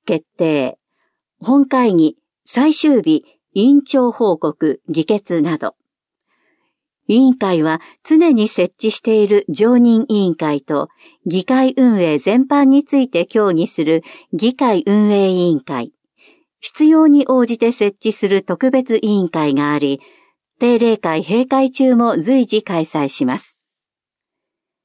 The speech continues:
請願陳情ができます。請願は区政について区民の皆様が直接区議会に要望できる制度で、議員の紹介が必要です。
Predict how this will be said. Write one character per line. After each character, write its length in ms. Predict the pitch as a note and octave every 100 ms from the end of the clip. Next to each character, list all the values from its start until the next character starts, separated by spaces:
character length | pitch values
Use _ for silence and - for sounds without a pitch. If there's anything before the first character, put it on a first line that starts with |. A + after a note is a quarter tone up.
| _ _ _
請 320 | - C#4 C#4
願 320 | D4 C4+ B3+
陳 260 | - C#4 C4
情 240 | C4 A#3+
が 160 | A3 F#3
で 120 | F3+
き 120 | E3+
ま 140 | D#3
す。 180 | A#3+ - _ _ _ _ _ _ _ -
請 220 | - A#3
願 260 | A3 G#3+ G3+
は 180 | F#3+ G3 - _
区 60 | -
政 280 | - E4 C4+
に 140 | G3+
つ 140 | A#3+ F#3+
い 120 | E3
て 300 | - D3+ -
区 120 | - C4+
民 220 | B3+ G3+
の 160 | F3+
皆 200 | E3+ F3+
様 300 | B3+ F3+ D#3+
が 160 | D3+ D3+ - - _ -
直 140 | G3+ F#3
接 380 | - D4+ - C#4+
区 140 | C4+
議 160 | C4+ D4+
会 240 | C#4+ A3
に 180 | E3 D3
要 200 | G3 B3
望 240 | C4 B3+
で 120 | A3+ B3
き 160 | B3+
る 140 | F#3 -
制 260 | F3 D#3
度 140 | C3+ C3+
で、 160 | C#3 - _ _ _
議 160 | D#3+ A3+
員 300 | C4 G#3 D#3
の 120 | D3+
紹 300 | - G3 G3+
介 240 | G3 F#3+
が 160 | F3 F3+
必 240 | - -
要 220 | D3+ C3 B2
で 140 | C#3+
す。 160 | -